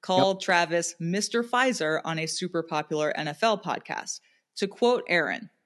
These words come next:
Speaker 1: "Mister Pfizer said he didn't want to be in a vax war with me. This ain't a war, homie. This is just conversation. If you want to have some sort of dual debate, have me on the podcast, come on the show, let us have a conversation.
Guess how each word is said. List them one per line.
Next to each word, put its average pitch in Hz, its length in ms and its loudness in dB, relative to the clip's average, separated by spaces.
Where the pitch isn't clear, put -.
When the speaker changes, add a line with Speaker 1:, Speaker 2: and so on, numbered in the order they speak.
Speaker 1:
"Mister 202 360 2
Pfizer 151 540 2
said 165 200 2
he 165 80 2
didn't 175 260 2
want 170 180 0
to 160 40 -4
be 175 220 2
in 160 80 4
a 156 60 0
vax 156 400 -2
war 156 260 2
with - 200 -6
me. 139 280 -6
This 214 180 2
ain't 349 160 6
a 208 40 6
war, 180 420 4
homie. 226 400 4
This 262 160 -4
is 254 80 -2
just 185 260 -2
conversation. 233 760 2
If - 180 0
you 254 80 6
want 262 140 6
to 247 40 6
have 247 220 6
some 240 180 4
sort 233 200 4
of 190 120 0
dual 226 360 4
debate, 190 540 0
have 185 200 4
me 208 100 6
on 208 140 4
the 151 80 -2
podcast, 214 720 0
come 208 180 2
on 208 100 2
the 160 80 -2
show, 196 360 0
let 214 180 2
us 233 120 0
have 226 160 0
a 233 40 -2
conversation. 220 800 -2